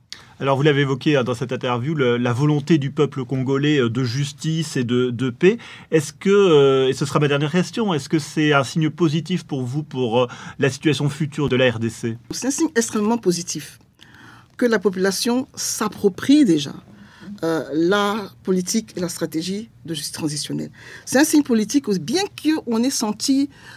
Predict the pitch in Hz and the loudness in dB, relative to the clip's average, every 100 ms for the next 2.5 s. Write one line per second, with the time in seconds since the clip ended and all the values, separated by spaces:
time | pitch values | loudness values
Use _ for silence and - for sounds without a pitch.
0 | - 185 180 180 165 165 180 - 208 240 | -6 -2 0 0 -2 -6 -10 -6 -2 0
1 | 208 175 165 156 - 240 247 240 185 175 | 0 0 0 -2 -2 4 4 2 -2 -2
2 | 190 - 214 262 294 | -2 -2 2 4 4